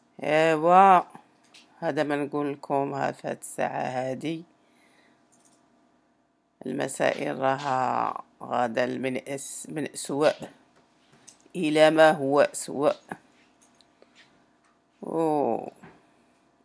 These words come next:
والاختيار بيد الشعب. الآن الشعب في محطة تاريخية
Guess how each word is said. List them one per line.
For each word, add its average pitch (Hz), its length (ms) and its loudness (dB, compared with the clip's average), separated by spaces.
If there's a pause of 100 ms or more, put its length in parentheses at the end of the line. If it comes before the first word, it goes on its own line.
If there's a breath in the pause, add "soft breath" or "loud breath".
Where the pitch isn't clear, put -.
(360)
والاختيار - 840 -2
بيد 127 340 -2
الشعب. 127 540 -2 (1400)
الآن 143 680 2 (280)
الشعب - 560 2
في 120 360 -6
محطة 123 500 0
تاريخية 131 1000 4